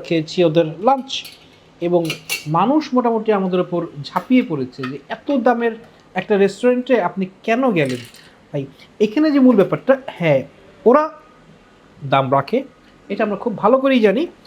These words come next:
কিন্তু এটার সাথে এটাও জানি যে তৃপ্তিদায়ক খাবারের যে ব্যাপারটা, এটা হচ্ছে ওদের প্রমিস, যে আপনার খাবারটা খেয়ে আপনি সুদিং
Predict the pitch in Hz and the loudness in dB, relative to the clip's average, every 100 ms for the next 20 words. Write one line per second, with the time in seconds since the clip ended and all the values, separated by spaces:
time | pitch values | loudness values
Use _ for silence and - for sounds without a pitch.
0 | - - - - 160 156 147 - - - | -20 -20 -20 -12 -6 -6 -6 -14 -20 -16
1 | - 208 262 277 277 247 320 294 214 254 | -8 -4 0 2 4 4 4 2 0 0
2 | 349 - - 156 151 143 139 _ _ _ | -6 -12 -10 -4 0 0 -2 _ _ _
3 | _ _ - 269 269 247 233 233 214 208 | _ _ -2 -2 0 2 2 0 0 0
4 | 196 190 214 208 202 - 330 285 285 269 | 0 0 0 0 -4 -2 -2 0 0 0
5 | 262 247 240 185 143 127 147 156 160 175 | 0 0 2 0 -4 -4 -6 -4 0 2
6 | 185 185 165 240 349 - - _ - - | 2 -2 -2 -2 -2 -6 -20 _ -12 -10
7 | - 185 143 - - _ - - _ - | -4 -2 -2 -8 -20 _ -20 -20 _ -20
8 | - - - - 269 262 247 | -20 -20 -20 -6 2 4 6